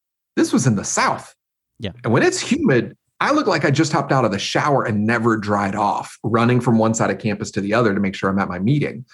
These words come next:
Speaker 1: That's unprofessional looking when I show up looking like you just doused me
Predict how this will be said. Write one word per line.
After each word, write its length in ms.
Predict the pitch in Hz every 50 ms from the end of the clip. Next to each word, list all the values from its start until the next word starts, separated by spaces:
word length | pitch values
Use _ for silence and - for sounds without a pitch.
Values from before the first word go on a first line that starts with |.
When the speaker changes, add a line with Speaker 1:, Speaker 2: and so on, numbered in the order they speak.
| - _ _
Speaker 1:
That's 340 | 117 117 143 185 196 190 - - _ _ _ _
unprofessional 840 | 139 151 175 165 143 143 143 - - 113 110 110 - - 113 101 98 107
looking 300 | 123 123 - 113 98 98
when 140 | 101 104
I 80 | 104 107
show 260 | 101 - - 117 107
up 140 | 107 104 -
looking 380 | - 107 104 95 - 110 107 107
like 220 | 98 101 98 -
you 80 | - 101
just 240 | 98 104 101 - - _ _ - - _ 113
doused 380 | 107 120 113 113 123 - - -
me 320 | 123 107 101 101 98 98